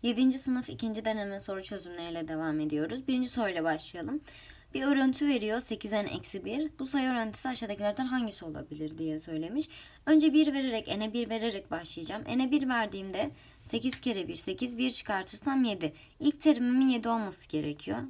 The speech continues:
B ve D uyuyor zaten. N'e iki verirsem eğer, sekiz kere iki, on altı, bir çıkartırsam on beş. Zaten artık cevap belli oluyor. Üçüncüyü denemeye gerek yok ama üçüncüyü değer yerine koyarsak zaten cevabın yirmi üç olacağını görürüz. O yüzden cevap D şıkkıdır.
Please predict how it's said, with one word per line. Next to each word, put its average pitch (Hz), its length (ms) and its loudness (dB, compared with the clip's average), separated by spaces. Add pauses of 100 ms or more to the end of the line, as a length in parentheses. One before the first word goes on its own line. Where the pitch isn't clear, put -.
(140)
B 240 240 0
ve 214 160 0
D 185 140 -2
uyuyor 160 300 0
zaten. 185 420 -4 (280)
N'e 262 240 6
iki 294 240 4
verirsem 202 420 0 (100)
eğer, - 340 -6 (400)
sekiz 262 320 -2
kere 226 220 0
iki, - 180 -6
on 226 140 -2
altı, 247 320 -2
bir 262 100 2
çıkartırsam 196 720 -4
on 175 240 0
beş. 202 140 -2
Zaten 269 320 2
artık 233 320 -4
cevap 196 320 -2
belli 190 200 -2
oluyor. 190 240 -2
Üçüncüyü 202 420 -6
denemeye 180 340 -4
gerek 160 300 -4
yok - 160 -2
ama 226 160 -2
üçüncüyü 233 400 0
değer 208 220 0
yerine 214 300 -4
koyarsak 180 440 -8
zaten 247 280 -4
cevabın 196 340 -2
yirmi 202 260 -4
üç 196 120 -8
olacağını 160 460 -2
görürüz. 165 320 -2 (360)
O - 40 -4
yüzden 220 220 0
cevap 262 280 0
D 214 160 0
şıkkıdır. - 460 -4